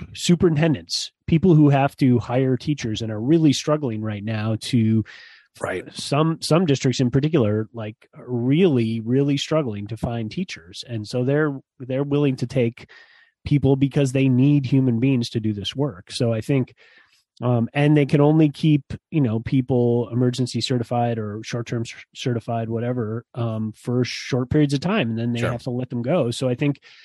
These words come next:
Speaker 1: there is a, a massive shortage, um, of teachers in general, and then I think in particular qualified teachers. So I think that there are, um, that's,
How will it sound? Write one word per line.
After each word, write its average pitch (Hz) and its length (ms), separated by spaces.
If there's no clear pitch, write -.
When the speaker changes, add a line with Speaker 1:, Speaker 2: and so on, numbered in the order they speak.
Speaker 1:
there 147 160
is 180 240
a, 120 400
a 117 80
massive 117 880
shortage, 107 880
um, 107 480
of 117 160
teachers 131 340
in 113 80
general, 127 580
and 135 140
then 139 120
I 127 100
think 123 340
in 143 160
particular 117 720
qualified 135 560
teachers. 92 460
So 117 280
I 113 80
think 117 360
that 123 340
there 127 320
are, 131 500
um, 117 640
that's, 160 340